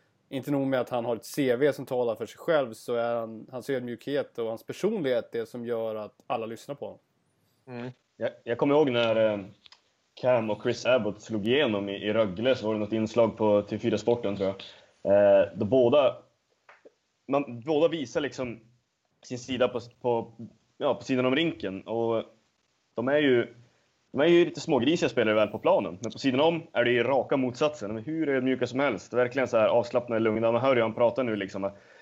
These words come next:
Speaker 3: han, han låter nästan sömnig. Alltså det, <laughs> jag säger det som en positiv grej. Eh,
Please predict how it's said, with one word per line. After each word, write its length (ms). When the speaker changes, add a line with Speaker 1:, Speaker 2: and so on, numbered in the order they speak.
Speaker 3:
han, 600
han 100
låter 140
nästan 180
sömnig. 540
Alltså 200
det, 80
<laughs> 40
jag 120
säger 160
det 60
som 100
en 60
positiv 460
grej. 260
Eh, 60